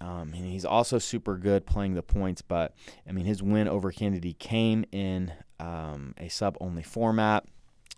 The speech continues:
So he's ready, even though this is, uh, is his first appearance on Who's Number One. I, I think his game sets up well to do really well. But I'm looking for the top four guys to make it to the semifinals,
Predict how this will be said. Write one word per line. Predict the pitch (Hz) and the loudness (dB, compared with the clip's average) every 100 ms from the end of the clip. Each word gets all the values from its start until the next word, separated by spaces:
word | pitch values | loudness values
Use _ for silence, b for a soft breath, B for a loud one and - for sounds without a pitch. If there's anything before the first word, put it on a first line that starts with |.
| - | -10
So | - 82 | -6 0
he's | 110 139 | 2 6
ready, | 117 113 110 101 - b | 8 8 8 2 -2 b
even | 110 104 | -2 2
though | 101 | 4
this | 98 104 | 2 0
is, | 78 98 98 101 - - | -4 -4 -4 -6 -6 -4
uh, | 90 85 | -2 0
is | - 110 - | 0 0 0
his | 104 | -4
first | - 101 - | 0 -2 -2
appearance | 92 - 101 98 92 85 - 90 | -8 -6 -4 -2 -2 -4 -10 -4
on | 101 101 | 0 0
Who's | 104 92 | 0 0
Number | 95 92 | -2 -2
One. | 90 90 | -2 -2
I, | 87 | -2
I | 78 87 | -4 -6
think | - 87 | -6 -4
his | 95 82 | -4 -4
game | 90 87 | -4 -4
sets | - 87 92 | -4 -4 -4
up | 82 | -4
well | 85 85 82 | 0 2 2
to | - | -2
do | 80 85 82 | -6 -4 -2
really | 87 82 80 | -2 -2 -4
well. | 76 50 - - B B B B | -6 -8 -10 -20 B B B B
But | 92 - | -4 -2
I'm | 120 131 | -2 -2
looking | 143 143 | -2 -2
for | 131 - 120 113 B B | -2 2 4 2 B B
the | - | -6
top | 92 110 107 - | -2 2 2 2
four | 110 | 0
guys | 101 98 104 - | 4 6 4 4
to | 95 | -2
make | 92 98 | 0 -2
it | - - | -4 -8
to | - 101 | -4 -4
the | 98 | -4
semifinals, | - 101 98 104 - 107 110 120 - | -4 -4 -2 -2 -2 -2 0 -2 -4